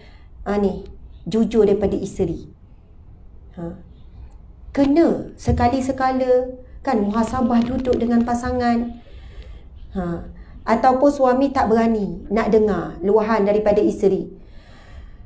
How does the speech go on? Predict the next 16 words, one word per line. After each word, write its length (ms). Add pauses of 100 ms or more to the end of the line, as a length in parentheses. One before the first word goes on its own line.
(1800)
Takut. 720
Ha, 160
dah 160
tahu 280
<laughs> 40
jawapan. 640
Dah 160
tahu 320
jawapan. 480 (400)
Saya 320
tanya 240
isteri 400
pula. 240 (320)
Sekali-sekala, 640
"Bang, 320
bang, 240